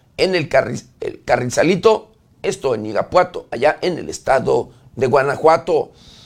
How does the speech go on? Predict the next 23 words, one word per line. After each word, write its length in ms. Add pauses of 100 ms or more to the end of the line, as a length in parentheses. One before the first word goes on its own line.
(120)
Asesinan 520
a 60
un 140
hombre 440 (440)
en 220
el 120
atrio, 520 (720)
en 320
atrio 340
del 220
barrio 420 (120)
de 120
San 280
Miguel, 500 (340)
esto 520 (260)
en 160
Celaya, 880 (600)
también 500
en 100
el 140
estado 480
de 100
Guanajuato. 840